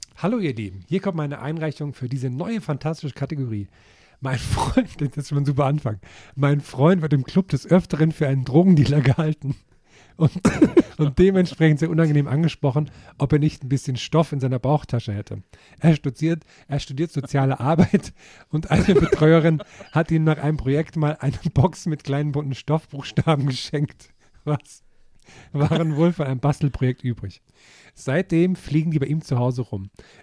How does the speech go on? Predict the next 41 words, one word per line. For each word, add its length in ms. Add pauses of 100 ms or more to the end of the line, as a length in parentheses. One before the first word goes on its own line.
Irgendwann 580
kamen 260
wir 100
auf 100
die 100
grandiose 560
Idee, 320
die 180
Buchstaben 640
mit 160
in 80
den 100
Club 280
zu 120
nehmen. 340 (320)
Gesagt, 360
getan. 440 (640)
Es 160
hat 120
nicht 160
lange 160
gedauert, 280
bis 140
der 120
erste 280
Typ 260
ankam, 520 (280)
der 140
sich, 320 (160)
seinem 320
Auftreten 460
nach 180
zu 140
urteilen, 360
schon 220
<laughs> 40
ordentlich 460
die 120
Rüstung 420
lackiert 420
hatte. 320